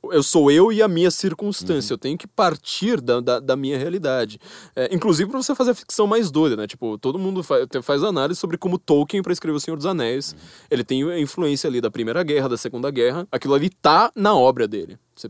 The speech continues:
Speaker 1: você percebe que ele tá preocupado com a questão da guerra. Pode ser uma guerra fictícia ali com elfos, mas a ideia de guerra está ali. Existe até na ficção mais fictícia de todas.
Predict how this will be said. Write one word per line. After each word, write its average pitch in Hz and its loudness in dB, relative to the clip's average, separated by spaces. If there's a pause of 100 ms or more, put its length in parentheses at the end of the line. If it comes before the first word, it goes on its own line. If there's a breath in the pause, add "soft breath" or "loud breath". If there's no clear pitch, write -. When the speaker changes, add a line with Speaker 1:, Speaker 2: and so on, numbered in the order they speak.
Speaker 1:
você 135 -8
percebe 143 -2
que 175 -6
ele 175 -4
tá 170 -2
preocupado 175 -2
com 202 -4
a 190 -2
questão 190 -2
da 214 0
guerra. 156 -2
Pode 123 -6
ser 175 -6
uma 156 -4
guerra 123 -2
fictícia 120 -8
ali 113 -8
com 123 -10
elfos, - -6 (480 loud breath)
mas 151 6
a 160 4
ideia 165 6
de 156 0
guerra 139 4
está 180 -4
ali. 139 -6 (340)
Existe 160 -2
até 208 0
na 214 -2
ficção 196 -2
mais 208 -2
fictícia - -10
de 202 -10
todas. - -4